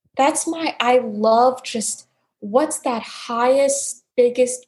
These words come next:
picture and why? And then what are the mental, emotional patterns, like their behaviors that are correlating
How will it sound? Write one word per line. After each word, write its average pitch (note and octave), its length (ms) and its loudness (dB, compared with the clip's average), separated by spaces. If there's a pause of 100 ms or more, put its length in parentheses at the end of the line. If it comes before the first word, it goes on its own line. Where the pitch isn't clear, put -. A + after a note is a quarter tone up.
(100)
picture F4+ 800 -4 (480)
and A3+ 260 0
why? A3+ 540 -2 (680)
And C#4 260 2
then C#4 220 0
what C4+ 160 4
are C#4+ 80 -2
the C#4 100 2
mental, C4 420 0
emotional C#4 560 -2
patterns, F#3+ 460 -4
like G#3+ 160 -6
their A#3+ 100 2
behaviors A#3+ 680 -4
that F#3 100 -6
are F#3+ 100 -6
correlating G#3+ 880 -2